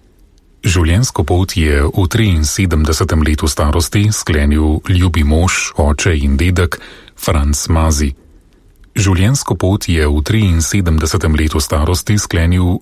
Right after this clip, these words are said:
ljubi mož, oče in dedek Franc Mazi. Pogreb svetomaša bo jutri ob štirinajsti uri v cerkvi svetega Vida v Preserju pod Krimom. Od devetih naprej bo ležal v tamkajšnji poslovilni vežici.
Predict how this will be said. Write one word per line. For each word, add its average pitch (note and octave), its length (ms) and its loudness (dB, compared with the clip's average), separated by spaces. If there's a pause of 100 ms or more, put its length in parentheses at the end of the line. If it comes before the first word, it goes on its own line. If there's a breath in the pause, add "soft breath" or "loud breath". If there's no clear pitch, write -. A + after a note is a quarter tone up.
ljubi G#2 340 0
mož, D2+ 540 -2
oče C#2+ 400 0
in C#2 240 0
dedek F2 400 0 (320 loud breath)
Franc D2 560 -2
Mazi. C#2+ 400 0 (960 soft breath)
Pogreb E2+ 380 0
svetomaša D#2 720 0
bo F2+ 220 2
jutri F#2 400 0
ob D2 180 -2
štirinajsti F2 680 -2
uri G#2 440 2
v A2+ 140 0
cerkvi F2+ 500 0
svetega D2+ 540 -2
Vida F#2 340 2
v F2 160 0
Preserju E2 560 0
pod - 220 -2
Krimom. C2+ 480 -2 (720 loud breath)
Od F2+ 160 0
devetih G#2+ 480 0
naprej F2+ 320 0
bo G2 80 2
ležal D2+ 480 0
v F#2+ 160 0
tamkajšnji F#2+ 720 2
poslovilni D#2 580 -2
vežici. C#2 640 -2